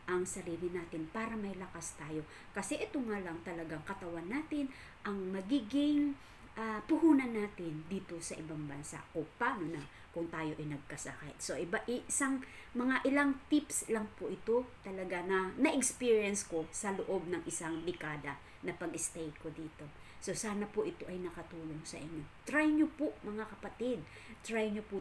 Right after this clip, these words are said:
talaga ang benefits ng warm water sa ating katawan. Sa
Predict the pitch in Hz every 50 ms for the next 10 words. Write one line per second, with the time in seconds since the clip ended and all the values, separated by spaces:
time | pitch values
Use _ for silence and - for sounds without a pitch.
0 | - 196 180 180 175 170 165 165 160 151 - - - 165 165 160 143 147 214 247
1 | 277 285 311 311 294 - 277 269 262 - - - 190 180 170 165 160 170 165 196
2 | 196 208 226 247 247 254 254 - - - - - - 208 214 214 220 214 214 208
3 | 214 - - 196 196 190 190 185 185 - - - 175 - 156 165 160 - 170 160
4 | 156 151 - - 143 - 147 139 147 156 143 143 151 - - - - - - 294